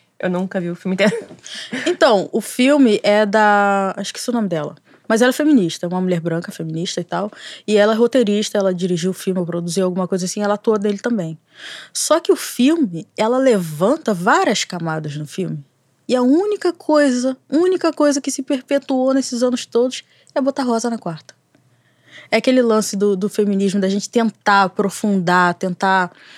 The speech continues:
Speaker 2: fazer com que o feminismo seja pra todas as mulheres. Aí vem alguém falando, "Não, eu não concordo que exista feminismo negro." Eu falei, "Ah, tá. Beleza, discorda daí, a gente vai continuar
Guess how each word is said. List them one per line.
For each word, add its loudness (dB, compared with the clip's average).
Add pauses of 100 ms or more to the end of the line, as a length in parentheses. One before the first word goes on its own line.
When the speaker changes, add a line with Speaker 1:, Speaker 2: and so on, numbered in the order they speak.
(640)
Speaker 2:
fazer 2
com 2
que -2
o 2
feminismo 2
seja 0
pra 0
todas 0
as 0
mulheres. -2 (300)
Aí 2
vem 2
alguém 0
falando, 0
"Não, 2
eu 2
não 2
concordo 0
que -2
exista 0
feminismo -4
negro." -2
Eu -8
falei, -4
"Ah, 0
tá. -2 (360)
Beleza, 2
discorda -2
daí, 0
a 0
gente -4
vai -10
continuar -2